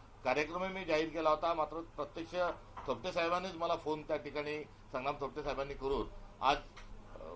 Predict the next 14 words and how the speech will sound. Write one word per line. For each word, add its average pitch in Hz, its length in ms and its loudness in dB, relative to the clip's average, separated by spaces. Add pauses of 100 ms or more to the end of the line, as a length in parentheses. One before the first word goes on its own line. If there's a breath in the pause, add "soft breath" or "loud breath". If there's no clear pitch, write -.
(140)
वडिलांच्या, 147 560 2
मोठ्या 123 280 -2
साहेबांच्या 139 560 2
काही 135 200 -2
चाचण्या 127 380 0
आहेत 151 200 2
त्यामुळे 143 500 0 (340)
आज 147 240 8
न 151 80 -4
येता 147 320 4
आपण 147 320 4
पुढे 131 300 -6
नंतर 131 320 -2
या, 151 320 4